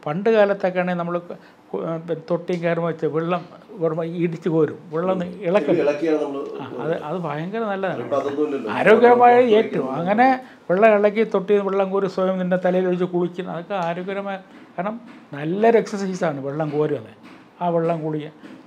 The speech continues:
Speaker 1: അതിൽ അ-, അക്കാലത്ത് ആ രീതിയിലൊക്കെ ജീവിച്ചിരുന്നവർ, ആ, വളരെ ഐശ്വര്യമായിട്ടും ആരോഗ്യകരമായിട്ടും ജീവിച്ചിരുന്നു, ഇല്ലയെന്ന് പറയാൻ പറ്റില്ല. ഇപ്പോഴെല്ലാം തന്നെ മറിഞ്ഞില്ലേ. ഇപ്പോൾ ആരും തന്നെ താ-, താഴ്ചയുള്ള കിണറൊക്കെ ഉണ്ടെങ്കിൽ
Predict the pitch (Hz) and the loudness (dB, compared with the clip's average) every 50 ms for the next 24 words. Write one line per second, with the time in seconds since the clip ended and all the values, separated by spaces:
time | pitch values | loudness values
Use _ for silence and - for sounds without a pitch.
0 | - 143 151 160 214 240 254 254 220 180 170 165 151 135 123 - - - 220 226 | -12 -10 -6 -4 -2 0 0 0 0 0 -2 -6 -10 -14 -14 -10 -6 -2 0 0
1 | 233 247 240 240 233 196 196 220 240 240 247 240 233 226 226 226 240 226 214 208 | 0 0 -2 -2 -2 -2 -2 -2 -2 -4 -4 -4 -4 -6 -6 -4 -6 -4 -4 -2
2 | 214 214 208 220 214 214 214 208 202 208 196 175 160 190 - - - - - - | -4 -4 -4 -4 -4 -4 -4 -6 -6 -4 -4 -4 -4 -4 -6 -12 -18 -20 -20 -20
3 | - - _ _ - 202 202 202 202 196 208 214 226 220 214 208 202 202 196 196 | -20 -20 _ _ -6 -4 -2 -2 -2 0 0 0 2 2 2 2 0 0 -2 -2
4 | 196 180 - 220 214 208 208 208 202 202 196 208 214 196 185 190 196 214 214 214 | -4 -4 -2 -2 0 0 0 -2 -4 -4 -4 -4 -4 -2 -2 -2 0 -2 -2 -2
5 | 214 214 208 208 202 190 196 180 180 170 165 170 - 139 131 120 127 131 156 170 | -2 -4 -4 -4 -6 -6 -4 -4 -2 -4 -4 -6 -8 -12 -12 -14 -12 -10 -8 -6
6 | 180 180 175 170 170 165 160 147 139 - - - - - - - - - - - | -6 -6 -6 -4 -6 -6 -6 -8 -10 -12 -14 -16 -16 -18 -20 -20 -20 -20 -20 -20
7 | _ - - - - - - 160 160 165 170 170 170 170 170 170 165 151 147 151 | _ -20 -20 -18 -12 -8 -6 -4 -4 -2 -2 -2 -2 -4 -4 -6 -6 -6 -6 -4
8 | 156 156 151 131 117 - - - - - - - - - - - _ - - 123 | -4 -4 -6 -8 -10 -14 -18 -20 -20 -20 -20 -20 -20 -20 -20 -20 _ -20 -12 -4
9 | 127 175 165 160 160 170 190 185 185 180 185 190 180 185 - 165 160 160 - - | 0 0 2 2 2 2 2 0 0 0 0 -2 -2 -2 -2 -4 -4 -4 -8 -20
10 | - - - - 143 143 147 147 170 165 175 170 170 165 165 165 165 175 170 170 | -20 -18 -14 -10 -8 -8 -6 -4 -2 -2 0 0 0 -2 -2 -2 -2 -2 -2 -2
11 | 180 170 175 180 175 175 180 | -2 -2 0 -2 -2 -2 -4